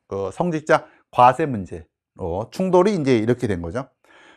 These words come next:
보름스 협약은 십자군 전쟁 중에 있었던 것인데 바로 카예보에, 카노사의 굴욕의 후속타라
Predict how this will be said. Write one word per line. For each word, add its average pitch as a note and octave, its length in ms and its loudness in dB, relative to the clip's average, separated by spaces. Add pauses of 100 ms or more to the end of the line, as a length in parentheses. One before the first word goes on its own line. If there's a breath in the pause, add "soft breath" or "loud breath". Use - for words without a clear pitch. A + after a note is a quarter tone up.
보름스 G#3+ 340 4
협약은 G#3+ 400 4
십자군 A#3 360 -2
전쟁 G#3 400 0
중에 G3 280 -6
있었던 F3 340 -2
것인데 A2+ 640 -2
바로 G2+ 220 -6
카예보에, D#3+ 1000 -2
카노사의 C#3+ 680 -2
굴욕의 A2+ 560 -4
후속타라 - 600 -2